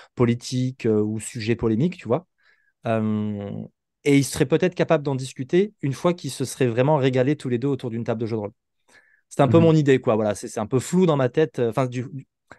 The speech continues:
Speaker 1: c'est difficile à, à retranscrire, mais voilà, je,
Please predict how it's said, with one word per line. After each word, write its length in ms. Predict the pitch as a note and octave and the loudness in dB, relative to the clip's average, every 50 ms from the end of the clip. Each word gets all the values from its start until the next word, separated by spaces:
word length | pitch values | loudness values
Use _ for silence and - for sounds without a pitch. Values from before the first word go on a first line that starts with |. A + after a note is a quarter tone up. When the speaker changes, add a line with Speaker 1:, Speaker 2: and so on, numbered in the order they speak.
| _ _ _ _ | _ _ _ _
Speaker 1:
c'est 120 | - - C3 | -14 -10 -10
difficile 520 | C3 C#3+ - E3 C#3+ - - - E3 D3 | -10 -6 -6 -6 -6 -6 -6 -2 0 2
à, 80 | C3+ B2+ | 2 2
à 160 | - C3 A#2+ | 2 2 2
retranscrire, 680 | A#2 B2+ B2+ - - C3 B2 - - - D#3+ E3+ E3 | 2 0 0 -2 -4 -6 -6 -6 -6 -6 -4 -4 -4
mais 80 | D3 C3 | -4 -4
voilà, 240 | A#2 A2 G#2 G2 G#2 | -4 -4 -4 -6 -6
je, 280 | G2+ G2 G#2 G2+ G2+ | -8 -6 -6 -6 -6